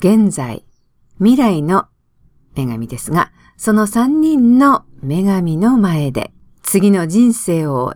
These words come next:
選ぶ順番のくじと、人生のサンプルを渡されます。千年の時間をかけて、反省会をしてきた魂たちは、今度こそ、と、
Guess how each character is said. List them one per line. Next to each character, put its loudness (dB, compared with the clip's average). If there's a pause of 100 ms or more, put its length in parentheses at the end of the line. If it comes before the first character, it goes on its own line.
選 0
ぶ -2
順 0
番 4
の 0
く 0
じ -6 (120)
と、 -10 (540)
人 2
生 -2
の -4
サ 0
ン 0
プ -4
ル 2
を 0
渡 -14
さ -16
れ -14
ま -14
す。 -16 (1080)
千 2
年 0
の -4
時 -6
間 2
を -2
か -8
け -2
て、 -6 (500)
反 2
省 0
会 2
を 2
し -10
て -4
き -14
た -2 (380)
魂 0
た -14
ち -10
は、 -2 (360)
今 0
度 -6
こ -14
そ、 -12 (560)
と、 -4